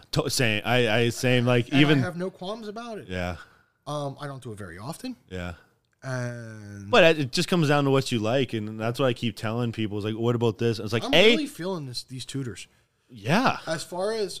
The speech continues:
Speaker 2: honestly, if I had to do it again for the cost of my Submariner, I'd probably buy one in every color.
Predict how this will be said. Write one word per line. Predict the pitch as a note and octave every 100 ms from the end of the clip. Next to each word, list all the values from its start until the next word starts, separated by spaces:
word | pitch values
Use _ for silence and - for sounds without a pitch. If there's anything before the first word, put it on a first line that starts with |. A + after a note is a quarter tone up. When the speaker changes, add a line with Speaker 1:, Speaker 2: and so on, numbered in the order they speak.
| -
Speaker 2:
honestly, | G#3+ F#3 G#3 A#3+ A#3+
if | D3 D#3 - _ _ _ _ _ _ -
I | F3+
had | F#3+ G#3+
to | G3
do | D3 E3+
it | D#3+
again | A#2+ A2+ B2+ - - _ _ _ _ _ _
for | _ C#3+
the | G#2+
cost | - D3+ D#3+
of | E3+
my | C#3+ C#3 D3 - _ _ _ _
Submariner, | - D3 C3 A#2 A#2+ - _ _ _ _ _ _ _ _ _ _ _ _ _ _ _ _ _
I'd | C3
probably | - C3+
buy | C3 A#2+
one | G2+ A2+
in | F#2+
every | F#2
color. | A#2